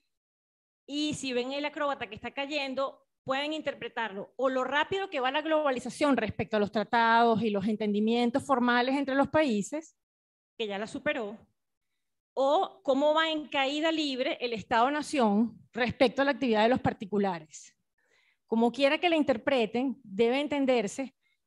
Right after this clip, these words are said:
que la globalización es y tiene que tener una lectura aparte de la internacionalización como tratados y otras formas de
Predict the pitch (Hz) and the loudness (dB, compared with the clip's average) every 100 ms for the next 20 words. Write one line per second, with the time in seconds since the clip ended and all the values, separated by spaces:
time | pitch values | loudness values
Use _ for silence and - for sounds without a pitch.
0 | _ _ 247 240 220 247 254 277 311 302 | _ _ -2 -2 -2 -2 -2 -4 -8 -8
1 | 294 254 254 254 _ _ _ 254 294 294 | -4 -2 -2 -6 _ _ _ -4 -4 -4
2 | - - 247 - 277 302 320 - 226 226 | -12 -12 -12 -8 -2 0 0 0 2 2
3 | 233 269 220 - 240 269 - 214 - 226 | 2 2 0 0 2 2 2 -4 2 4
4 | 208 196 285 294 _ _ _ _ _ _ | 4 0 -6 -10 _ _ _ _ _ _
5 | _ _ _ _ _ 220 233 233 294 - | _ _ _ _ _ 0 2 4 0 0
6 | 240 233 226 220 226 208 233 202 196 185 | 2 4 2 0 -2 -2 -2 -4 -4 -2
7 | 233 233 269 277 226 214 233 233 240 254 | -2 0 0 0 -2 0 2 4 4 2
8 | 254 208 226 233 - 277 262 269 262 233 | 2 0 -2 -10 2 2 4 0 -2 -2
9 | 240 247 | -4 -4